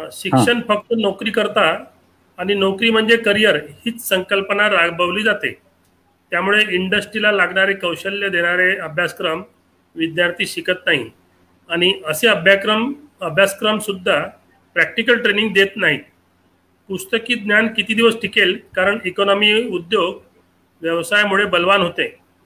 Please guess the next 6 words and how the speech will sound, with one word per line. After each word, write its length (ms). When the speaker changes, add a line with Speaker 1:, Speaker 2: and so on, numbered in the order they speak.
Speaker 1:
काय 200
करावे 380
लागेल 440
याकरता 520
मार्गदर्शन 440
करावे. 360